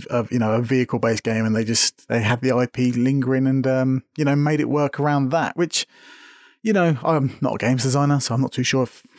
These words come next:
if that's the best way to make a game or not, but, you know, um, yeah, I mean, three out of five i-, isn't a bad score, don't get me wrong, and, but I think that kind of paragraph there really sums up a lot of people's opinions on the game. It's like, yeah, you know, it's good, but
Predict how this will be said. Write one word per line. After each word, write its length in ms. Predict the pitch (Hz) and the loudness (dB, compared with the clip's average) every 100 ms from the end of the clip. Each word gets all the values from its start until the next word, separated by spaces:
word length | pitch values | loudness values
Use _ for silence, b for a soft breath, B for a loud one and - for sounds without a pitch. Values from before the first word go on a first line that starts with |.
| _ | _
if 80 | - | -6
that's 160 | 127 123 | -4 -2
the 60 | |
best 200 | 123 131 | -2 -2
way 140 | - 135 | 0 -2
to 100 | 143 | 0
make 200 | 139 131 | -2 -2
a 40 | |
game 220 | 135 139 | -2 0
or 80 | 139 | 2
not, 220 | 143 143 - | 2 0 -4
but, 140 | - | -4
you 80 | 127 | -2
know, 200 | 104 101 - | -2 -6 -6
um, 300 | 104 104 101 - _ _ - | -4 -4 -6 -10 _ _ -4
yeah, 160 | 143 - | -4 -2
I 80 | - | -2
mean, 140 | 131 | 0
three 220 | 113 - 143 | 0 0 0
out 80 | |
of 60 | 110 | 2
five 220 | 123 127 | 0 0
i-, 160 | 104 82 | -2 -6
isn't 180 | - 135 | -4 -4
a 60 | 110 | -4
bad 240 | 131 135 | -4 -4
score, 240 | - - 107 | -4 -6 -4
don't 140 | 117 | -2
get 100 | 107 | -2
me 40 | |
wrong, 300 | 113 135 120 | 0 0 0
and, 240 | 120 120 113 | 2 0 0
but 140 | 120 | 0
I 80 | 139 | -2
think 340 | - 160 147 - B B B | -2 -4 -6 -12 B B B
that 240 | 143 151 - | -4 -4 -2
kind 240 | 151 143 | 0 2
of 200 | 131 117 | 0 -2
paragraph 520 | - 147 135 127 120 - | -2 0 2 0 -2 0
there 220 | 131 120 | 0 0
really 260 | 127 147 127 | 0 0 0
sums 300 | - 131 123 | 0 0 0
up 140 | 113 | 0
a 40 | |
lot 160 | 131 110 | 0 -2
of 80 | 107 | -2
people's 340 | 131 120 123 | -2 -2 -4
opinions 420 | 113 135 131 110 | -2 0 0 0
on 120 | 117 110 | 0 -2
the 60 | |
game. 300 | 113 120 110 | 0 0 0
It's 120 | 110 - | -2 -2
like, 200 | 117 - _ | -4 -6 _
yeah, 200 | 254 226 | 0 2
you 120 | 202 | 2
know, 200 | 214 185 160 _ | 2 2 -2 _
it's 120 | 175 | -4
good, 460 | - 294 131 104 131 _ | -2 -2 0 -2 -6 _
but 220 | 165 156 | -2 -2